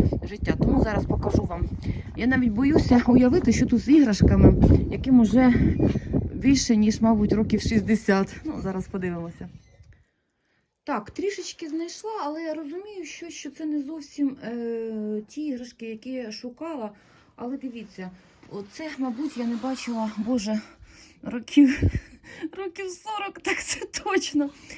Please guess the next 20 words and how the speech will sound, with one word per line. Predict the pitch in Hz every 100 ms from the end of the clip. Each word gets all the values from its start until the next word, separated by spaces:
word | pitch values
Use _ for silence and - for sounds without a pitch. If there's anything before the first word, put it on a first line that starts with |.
| - 311 285
Це | - 349 370
мені | 285 285 285
колись | 269 262 254 -
в | -
школу, | - - 349 349 269 233 - - -
е, | - 208
мама | 214 240 269 247
шила | - 247 226
плаття. | 214 254 294 285 -
Дивіться, | 196 240 220 214
зберегли | 196 208 269 247 220 277
ж | 208
його. | 202 185 185 180
Зараз | 196 208 202 -
так | 190
покажу, | - - 233 240
якби. | 214 190 170 196 - - - -
Це | 294
була | 277 208 240 254 240 - - -
ніч. | 196 202 147 - -